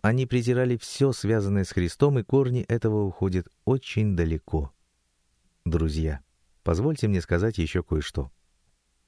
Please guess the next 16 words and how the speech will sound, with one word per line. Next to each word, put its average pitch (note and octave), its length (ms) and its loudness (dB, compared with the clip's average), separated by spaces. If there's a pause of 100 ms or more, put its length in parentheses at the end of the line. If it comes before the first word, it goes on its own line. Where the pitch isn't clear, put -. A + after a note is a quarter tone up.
На - 160 2
протяжении A2+ 480 0
всей C#3 240 -2
истории B2 300 0
человечества A2+ 720 0
обращение G#2+ 460 0
так - 180 -2
называемых G2+ 560 0
христиан, A#2 580 0
лжехристиан A2+ 760 0
с - 80 -6
евреями A#2+ 480 2
совсем C#3 680 -2
этому A2+ 360 2
не G#2 100 0
способствовало. D2+ 1040 -4